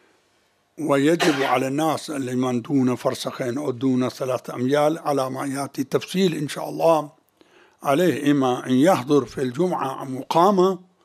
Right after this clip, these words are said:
أو يصلي صلاة الظهر، بل وليس له أن يقيم الجمعة الأخرى. وكذلك وجوب الحضور، إذا كان زاد على المسافة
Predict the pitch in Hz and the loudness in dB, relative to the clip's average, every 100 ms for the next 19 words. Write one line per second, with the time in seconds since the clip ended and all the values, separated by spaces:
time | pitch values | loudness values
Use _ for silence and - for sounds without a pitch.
0 | _ _ _ 190 240 254 185 - 190 202 | _ _ _ 4 6 2 -4 -4 -2 -2
1 | 220 - 151 143 151 135 147 85 - - | -6 -6 -6 -8 -12 -10 -12 -12 -20 -20
2 | _ _ - - _ _ 143 135 127 131 | _ _ -20 -20 _ _ -4 -2 0 0
3 | 139 196 170 170 175 170 208 139 - 143 | 2 2 4 4 2 0 -2 -2 -4 -8
4 | 139 131 - 196 165 185 143 - - 139 | -8 -10 -8 -4 -4 -4 -6 -12 -14 -10
5 | 135 123 170 151 151 156 - - 139 - | -10 -2 -2 0 -2 -4 -6 -8 -8 -6
6 | 135 - - - _ _ _ _ _ _ | -8 -8 -12 -20 _ _ _ _ _ _
7 | - - - 143 - 147 185 196 190 190 | -20 -20 -4 -2 0 2 2 2 0 -2
8 | 165 147 180 247 208 143 143 131 123 - | -4 -4 0 2 2 0 -4 -8 -8 -10
9 | - - 135 143 143 - 160 143 135 139 | -20 -6 -4 -2 -6 -8 -10 -10 -4 0
10 | 190 196 151 - 151 139 135 135 147 135 | 2 0 -4 -6 -6 -6 -6 -8 -8 -8
11 | 185 185 | -4 -4